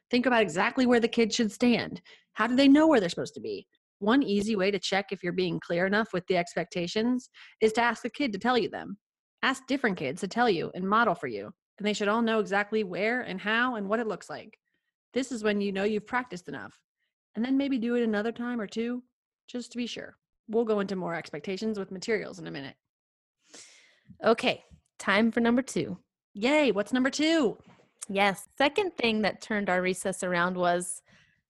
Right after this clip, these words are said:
Speaker 2: adults being active.
Speaker 1: Yay. <laughs>
Speaker 2: Yes. I know, although it might be easy to use recess for a time to take a seat, cut that laminated paper up,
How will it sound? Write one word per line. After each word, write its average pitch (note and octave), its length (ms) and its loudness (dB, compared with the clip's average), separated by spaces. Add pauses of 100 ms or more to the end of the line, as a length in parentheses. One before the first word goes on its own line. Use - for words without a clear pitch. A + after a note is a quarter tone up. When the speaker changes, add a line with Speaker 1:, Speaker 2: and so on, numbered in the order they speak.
(140)
Speaker 2:
adults A3 840 4 (360)
being B3 720 2 (120)
active. G#3 640 4
Speaker 1:
Yay. A#3+ 720 0
<laughs> - 40 -10 (100)
Speaker 2:
Yes. A#3 920 6 (680)
I C4 140 2
know, C#4+ 580 6
although B3 400 6
it - 200 -4
might C#4+ 280 0
be D#4 100 4
easy G#3+ 460 0
to G3 60 -2
use G3+ 320 -2
recess A3+ 600 0
for F#3+ 140 -2
a F#3 80 0
time A3 640 -4 (200)
to - 60 -20 (120)
take A#3+ 220 -2
a C#4 80 -2
seat, B3 600 0 (360)
cut B3 200 -6
that A3+ 260 0
laminated A#3 840 0
paper G#3 400 -2
up, G#3+ 260 2